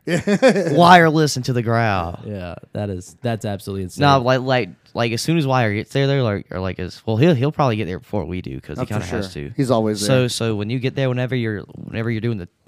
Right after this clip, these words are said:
Speaker 2: the, the test, you should just be like, "Matthew Wire, listen to the Growl podcast."
Speaker 3: Yeah, I could say that, but it, uh, it's good because I like doing the test.
Speaker 2: Or, or you should s-, tell them that the toilet's clogged or something, and tell them to go in there. We get on the mics and be like, <laughs> "Wire, listen to the Growl."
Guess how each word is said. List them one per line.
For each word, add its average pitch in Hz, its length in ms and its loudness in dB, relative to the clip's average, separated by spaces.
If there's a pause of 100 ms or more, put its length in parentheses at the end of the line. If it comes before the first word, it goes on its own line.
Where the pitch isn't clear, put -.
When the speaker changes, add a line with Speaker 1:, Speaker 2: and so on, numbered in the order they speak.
(260)
Speaker 2:
the, 92 220 -6
the 82 180 -10
test, - 520 -8 (580)
you 110 100 -4
should - 120 -10
just 98 160 -8
be 104 100 -6
like, 85 300 -8 (180)
"Matthew 101 300 -6
Wire, 92 240 -4
listen 92 240 -10
to - 80 -12
the 80 60 -12
Growl 87 240 -6
podcast." - 500 -12
Speaker 3:
Yeah, 151 180 0
I 101 60 -4
could 113 180 -2
say 113 220 -2
that, 92 300 -4
but 110 100 -2
it, - 240 -6
uh, 110 220 -6
it's 110 100 -6
good 156 240 -4
because 113 320 -6
I 110 60 -6
like 170 240 -6
doing 139 180 -2
the 110 80 -6
test. - 480 -10
Speaker 2:
Or, 170 220 10
or 170 180 4
you 190 100 0
should 151 200 -4
s-, - 260 -16
tell 147 140 -2
them 143 80 0
that 139 100 -4
the - 60 -20
toilet's 123 320 -2
clogged 98 320 -6
or 95 40 -8
something, 87 300 -6
and 85 140 -12
tell 117 100 -6
them 107 80 -6
to 104 60 -8
go 104 180 -4
in 107 80 -4
there. 101 160 -4
We 104 120 -6
get 110 140 -6
on 104 100 -6
the 101 60 -6
mics 107 300 -4
and 107 60 -8
be 101 80 -6
like, 90 160 -8 (180)
<laughs> 123 200 -6
"Wire, 117 340 2
listen 123 160 -2
to 117 80 -6
the 101 80 -8
Growl." 104 320 -2